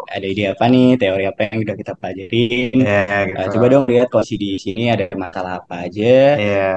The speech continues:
Speaker 1: Cocok nggak sama teori-teori yang bisa kita aplikasiin?
Speaker 2: Iya.
Speaker 1: Terus ya kita iterasi, eh, lakuin aja. Misalkan nggak cocok ya kita iterasi.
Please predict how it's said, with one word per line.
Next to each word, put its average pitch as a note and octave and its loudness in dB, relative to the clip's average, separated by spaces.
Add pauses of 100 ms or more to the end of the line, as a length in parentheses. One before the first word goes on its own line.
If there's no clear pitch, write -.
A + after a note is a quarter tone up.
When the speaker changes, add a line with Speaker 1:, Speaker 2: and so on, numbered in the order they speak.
Speaker 1:
Cocok A#2 -4
nggak D3 4
sama A2+ -2
teori-teori G#2 -2
yang A2 -2
bisa G2+ -6
kita - -6
aplikasiin? B2 -2
Speaker 2:
Iya. G#2 0
Speaker 1:
Terus G2 -2 (140)
ya F2 -8
kita A#2+ -2
iterasi, A2 -2
eh, G#2+ 2
lakuin G#2+ 2
aja. C#3 2
Misalkan A2 -8
nggak F#2 -8
cocok B2 -6
ya A2 -8
kita F#2 -12
iterasi. G2+ -10